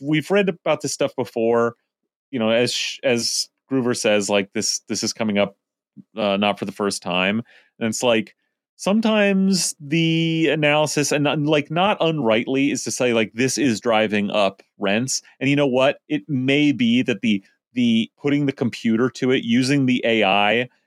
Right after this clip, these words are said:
is going to, and if enough landlords are doing it, these big companies, maybe it's gonna do something that is gonna get another half a percent out of it, oh, like, on average or something.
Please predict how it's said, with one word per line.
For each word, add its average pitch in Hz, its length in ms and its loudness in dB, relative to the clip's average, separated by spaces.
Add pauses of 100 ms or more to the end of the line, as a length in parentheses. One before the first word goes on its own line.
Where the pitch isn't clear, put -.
(240)
is 123 180 -2
going 127 380 0
to, 107 560 0 (360)
and 123 100 -2
if - 120 -6
enough 113 420 0
landlords 113 460 0
are 104 80 2
doing 107 380 0
it, 110 120 -2
these 101 160 -4
big 110 220 -4
companies, 110 680 -2 (540)
maybe 117 440 0
it's 117 220 -4
gonna 113 220 0
do 104 240 0
something 104 560 -2
that 101 120 2
is 95 140 0
gonna 104 180 -2
get 98 280 2 (240)
another 120 360 -2
half 104 300 -4
a 104 60 -2
percent 95 640 -4 (100)
out 101 180 0
of 98 100 -2
it, 104 140 0
oh, 101 220 0 (140)
like, 95 280 0
on 95 160 -2
average 98 440 -2
or 113 80 0
something. 139 540 -2